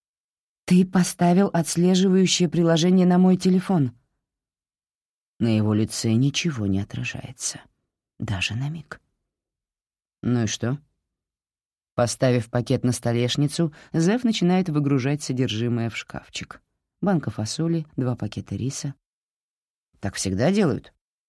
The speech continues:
Если что-то случится, мы будем знать, где искать друг друга".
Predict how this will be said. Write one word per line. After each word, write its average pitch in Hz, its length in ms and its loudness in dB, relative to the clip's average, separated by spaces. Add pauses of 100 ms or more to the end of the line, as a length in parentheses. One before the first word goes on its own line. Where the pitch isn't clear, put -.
(200)
Если 117 320 0
что-то 165 260 -2
случится, 131 640 -2
мы 147 160 4
будем 135 320 2
знать, 113 340 0
где 139 240 0
искать 214 300 -4
друг 127 180 -2
друга". 101 320 -6